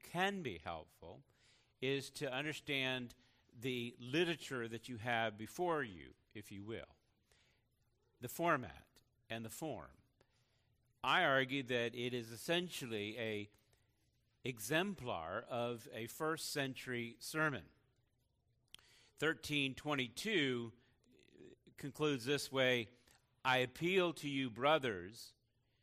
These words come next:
bear with my word of exhortation." That's what preaching is. He says, "I've writ-," he goes on to say, "I've written to you briefly." <laughs> So, uh, it, it'll take you close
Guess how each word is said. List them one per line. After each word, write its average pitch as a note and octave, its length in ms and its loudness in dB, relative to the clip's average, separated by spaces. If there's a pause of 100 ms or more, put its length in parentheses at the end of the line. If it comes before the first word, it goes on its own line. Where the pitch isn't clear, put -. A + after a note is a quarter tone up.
(520)
bear E3+ 260 8
with D#3 300 2
my C#3 220 4
word D3+ 420 4
of C#3+ 220 0
exhortation." B2 880 -4 (100)
That's A#2 280 -4
what E3 160 -14
preaching A#2+ 480 -8
is. A2+ 240 -4 (1300)
He C#3 80 -2
says, C3+ 260 -4
"I've C3+ 220 4
writ-," C#3 240 -2 (120)
he B2+ 200 -4 (160)
goes C#3 180 -2
on D#3 200 2
to D3 60 0
say, A#2 360 0 (420)
"I've B2+ 160 2
written C3 260 -2
to A#2+ 60 -6
you A2+ 160 -4
briefly." A2+ 520 -6 (180)
<laughs> D3+ 80 2 (500)
So, A2 480 -2 (380)
uh, E2+ 340 -6 (960)
it, C3+ 220 -8
it'll C#3 220 2
take D#3 360 2
you C3 140 0
close C#3 320 0